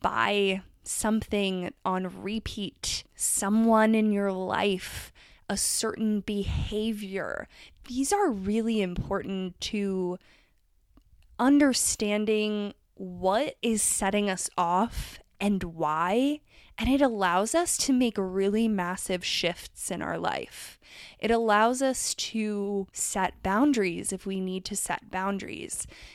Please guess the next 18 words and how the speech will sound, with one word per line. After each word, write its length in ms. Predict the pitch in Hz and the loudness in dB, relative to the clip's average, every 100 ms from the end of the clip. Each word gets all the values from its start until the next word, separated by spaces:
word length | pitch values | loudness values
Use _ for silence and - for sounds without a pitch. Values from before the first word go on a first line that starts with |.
| - | -4
It 140 | 214 | 0
allows 520 | 226 220 196 196 208 | 0 2 4 4 4
us 360 | 220 214 - - | 0 0 -2 -6
to 580 | - 233 214 202 196 190 - | -4 -2 0 2 0 -2 -6
maybe 440 | 226 208 208 294 | -4 -2 0 2
understand 800 | 349 311 254 - - 180 190 208 | 2 2 2 0 -2 -2 -2 -2
that 160 | - - | -4 -4
we 200 | 202 220 | -2 0
need 300 | 220 202 175 | 0 -2 -4
rest 800 | - 170 190 - - - - - - - - - - | -8 -4 -4 -2 -2 -2 -4 -10 -16 -20 -20 -20 0
or 420 | 202 196 185 - - _ | 4 4 2 -4 -12 _
education 960 | 196 202 208 - - 196 208 - 180 175 | -4 -2 -2 -2 0 0 0 2 0 0
around 420 | 170 - 170 185 | 0 0 -2 -4
something 840 | - 180 180 - - - - - - - - - - | -4 -4 -4 -6 -6 -6 -8 -12 -14 -20 -20 -20 2
or 240 | 202 190 - | 4 4 2
empathy 640 | 185 202 - 220 - 185 | -2 -2 0 -2 -2 -8
toward 600 | 185 - 190 190 - - 196 | -8 -8 -10 -10 -10 -10 -8
something. 800 | - - - - - - - | -8 -8 -10 -12 -12 -12 -14